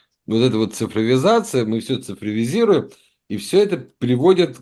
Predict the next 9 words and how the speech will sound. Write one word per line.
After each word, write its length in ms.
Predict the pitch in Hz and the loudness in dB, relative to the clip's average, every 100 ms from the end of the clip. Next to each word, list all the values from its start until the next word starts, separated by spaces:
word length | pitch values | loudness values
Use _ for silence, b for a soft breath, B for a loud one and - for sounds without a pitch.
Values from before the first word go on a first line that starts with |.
| - | -2
к 60 | |
обратному 680 | 123 107 135 135 117 143 127 135 | -2 2 2 0 0 -2 2 0
эффекту. 560 | 139 160 113 - 98 | 0 -2 -2 -4 -8
То 140 | 92 113 | -6 -6
есть 180 | 98 b b b | -6 b b b
чем 240 | - 131 135 | 0 2 4
больше 280 | 160 131 | 2 2
они 400 | 127 127 117 71 | 0 0 -2 -4
ц-, 200 | - - | -10 -20